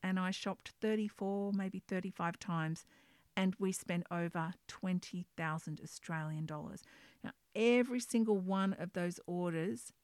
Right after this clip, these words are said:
had to be seen to. I have to check the order, calculate the estimates.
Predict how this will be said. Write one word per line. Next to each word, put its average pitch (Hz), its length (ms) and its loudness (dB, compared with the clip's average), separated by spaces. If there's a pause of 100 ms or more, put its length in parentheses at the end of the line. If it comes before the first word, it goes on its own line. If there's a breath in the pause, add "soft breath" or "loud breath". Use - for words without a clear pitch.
had 180 320 -4
to 208 80 -10
be 180 120 -4
seen 170 380 -2
to. - 320 -6 (480 loud breath)
I 175 80 0
have 170 380 -4
to 165 580 -4 (240)
check - 300 -4
the 214 120 0
order, 214 500 2 (600 soft breath)
calculate 196 600 0
the 180 160 -6
estimates. - 800 -4